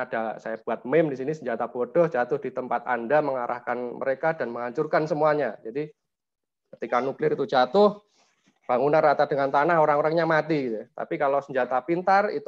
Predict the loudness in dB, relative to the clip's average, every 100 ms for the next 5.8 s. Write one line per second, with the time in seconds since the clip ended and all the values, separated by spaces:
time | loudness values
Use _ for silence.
0 | -4 -2 -2 -4 -6 -8 -8 -2 -2 2
1 | 2 2 -2 -4 -4 -2 -4 -4 0 -2
2 | -2 -4 -4 0 2 2 0 2 0 0
3 | -6 _ _ -4 -2 0 0 0 -2 -2
4 | -2 -4 -4 -6 -4 -2 -2 -2 -2 0
5 | 0 -2 -6 -6 -10 -2 -2 -2